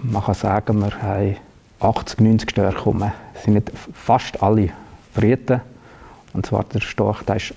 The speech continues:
nesttreu. Und der ganz grosse Teil ist wirklich wieder am gleichen Nest. Das heisst, am Schluss werden das umgerechnet vielleicht drei halbe Tage sein.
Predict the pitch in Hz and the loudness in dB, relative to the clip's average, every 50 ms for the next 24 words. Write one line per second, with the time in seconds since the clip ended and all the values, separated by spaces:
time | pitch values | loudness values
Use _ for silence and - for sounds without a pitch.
0 | - - - 101 101 98 101 - - - - - - 113 117 120 123 127 - - | -18 -4 0 2 2 2 2 -2 -6 -10 -6 -2 0 2 4 4 2 2 -2 -6
1 | - - - - - - - - - - - 107 101 101 - - - 107 120 127 | -14 -20 -20 -20 -20 -20 -20 -20 -20 -8 -2 0 0 2 2 2 2 0 0 0
2 | - - - 107 110 113 - - 110 98 95 87 95 107 98 - - - - 185 | -2 0 2 2 2 2 2 2 2 2 2 2 2 2 0 -2 -6 -10 -10 -8
3 | 113 - - 101 - - - 110 98 - 98 98 98 - - 101 - - 104 90 | -2 0 0 0 0 0 -2 0 0 2 0 0 0 2 0 0 0 0 -2 -2
4 | 90 90 - - - - - - - _ _ - - - - - - - 107 - | -2 -4 -6 -8 -12 -14 -16 -20 -20 _ _ -20 -20 -20 -20 -20 -14 -10 -6 -4
5 | 98 98 98 - - 101 - 107 101 104 - - 107 98 - - 107 - 104 98 | -2 -2 -2 -2 -4 -4 -2 -2 -2 -4 -2 -2 -2 -2 -2 -2 -4 -4 -4 -4
6 | - - - - - - - - _ _ - - _ _ _ _ - _ _ - | -6 -8 -14 -16 -16 -18 -20 -20 _ _ -20 -20 _ _ _ _ -20 _ _ -20
7 | - - - - - - 107 107 110 104 110 110 101 - - - 101 - - 98 | -20 -20 -20 -12 -4 0 2 2 2 2 2 2 2 2 0 -2 -2 0 -2 -2
8 | - - - 107 104 104 101 104 98 - - - 101 95 95 - 98 - 92 90 | -2 -2 0 2 2 4 4 2 0 -4 -6 -2 -2 -2 0 -2 -2 -2 -2 -2
9 | 95 - - - - 95 98 | -2 -4 -4 -6 -6 -6 -6